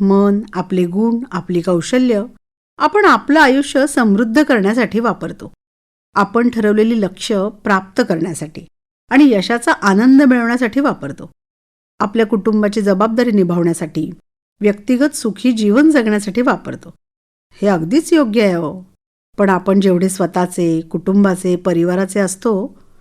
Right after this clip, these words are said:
तेवढेच आपण समाजाचेही असतो. आपण आपलं सामाजिक स्वास्थ्य कसं राखतो, हे सुद्धा विचारात घेण्यासारखं आहे.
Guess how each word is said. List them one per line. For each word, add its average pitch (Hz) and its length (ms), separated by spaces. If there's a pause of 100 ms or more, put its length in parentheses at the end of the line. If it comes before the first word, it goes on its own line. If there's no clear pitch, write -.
(240)
तेवढेच 175 360
आपण 202 180
समाजाचेही 202 680
असतो. - 460 (540)
आपण 349 220
आपलं 370 240
सामाजिक 214 600
स्वास्थ्य 320 380
कसं 294 280
राखतो, 262 420
हे 185 220
सुद्धा 220 300
विचारात 247 340
घेण्यासारखं 185 560
आहे. 170 80